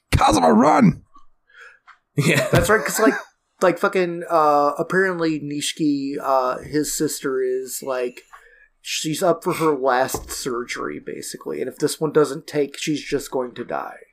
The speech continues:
Speaker 3: She's had a terminal disease for most of her life.
Speaker 2: Yeah. So she's very ill, and that's part of why Kiryu's like, "Go, Nishiki, run, take Yumi and go. I'll take the fall for her," 'cause he wants him to be able to take care
Speaker 3: Yeah.
Speaker 2: of his sister as well.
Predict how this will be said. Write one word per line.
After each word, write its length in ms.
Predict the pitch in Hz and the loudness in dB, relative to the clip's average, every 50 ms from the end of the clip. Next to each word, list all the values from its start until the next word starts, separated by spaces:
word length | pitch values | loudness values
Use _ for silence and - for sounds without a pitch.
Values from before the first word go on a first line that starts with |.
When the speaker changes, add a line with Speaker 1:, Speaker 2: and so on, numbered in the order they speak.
| _ | _
Speaker 3:
She's 220 | - - - 135 - | -18 -16 -14 -8 -4
had 280 | 143 139 131 147 160 _ - - | -4 -4 -4 -4 -10 _ -12 -10
a 100 | - 143 | -10 -10
terminal 380 | - - 139 143 143 139 135 123 | -4 0 0 0 0 -2 -8 -8
disease 380 | - 135 127 - 139 127 123 | -10 -10 -8 -8 -8 -8 -8
for 120 | - 143 127 | -8 -8 -8
most 220 | 127 123 120 - | -8 -8 -10 -10
of 40 | - | -14
her 140 | - 78 71 69 | -14 -12 -12 -10
life. 260 | 71 - - - 110 104 | -12 -12 -12 -12 -10 -8
Speaker 2:
Yeah. 200 | 98 92 87 95 - - _ _ _ _ - | -8 -6 -6 -8 -10 -14 _ _ _ _ -8
So 80 | - 110 | -4 -2
she's 220 | - 120 117 92 | 0 0 0 0
very 300 | 92 104 95 90 90 87 | 2 2 4 4 4 4
ill, 180 | 85 87 87 85 | 2 0 0 0
and 80 | 82 | 2
that's 160 | 90 90 - - - - - | 0 0 0 -4 -14 -8 0
part 200 | 113 101 92 85 | 2 2 2 2
of 40 | 82 | 2
why 100 | 82 85 | -2 -4
Kiryu's 360 | - - 104 92 90 90 82 | -2 -2 -2 -2 -2 -2 -2
like, 180 | 87 87 85 - | -4 -6 -4 0
"Go, 180 | 110 104 95 95 | 0 0 2 2
Nishiki, 340 | 90 92 87 - - 101 87 | -2 -4 -6 -4 -4 -4 -2
run, 220 | 87 87 90 87 | -2 -2 -4 -2
take 200 | - 101 87 - | -2 -4 -4 -2
Yumi 260 | 98 95 92 92 92 90 | -4 -4 -4 -2 -2 -4
and 100 | 90 85 | -2 -4
go. 280 | 87 85 85 85 82 82 | -4 -4 -4 -4 -2 -2
I'll 120 | 80 87 | -4 -4
take 200 | - 101 87 - | -4 -6 -6 -6
the 60 | - - | -6 -6
fall 280 | - 90 78 76 78 | -4 -2 -2 -2 -2
for 200 | - 82 85 82 | -4 -4 -2 -2
her," 80 | 90 87 | -2 -4
'cause 120 | - 90 95 | -4 -6 -6
he 100 | 92 90 | -4 -4
wants 220 | 90 85 85 - | -4 -6 -4 -4
him 100 | 101 87 | -4 -4
to 60 | 87 80 | -2 -2
be 100 | 87 87 | -2 -2
able 160 | 85 78 85 | -2 -2 -2
to 60 | 87 | -4
take 280 | - - - - - - | -4 -2 -2 -2 -2 0
care 160 | - 90 90 | -2 -2 -2
Speaker 3:
Yeah. 60 | 82 | -2
Speaker 2:
of 60 | 78 80 | -2 -4
his 160 | 76 - - | -6 -4 -2
sister 420 | 98 76 - - - - 80 76 | -4 -2 -4 -4 -4 -2 -2 -2
as 140 | 71 76 - | -2 -4 -4
well. 540 | 95 90 85 80 85 98 110 117 - - | -2 -2 0 0 2 2 2 0 -2 -6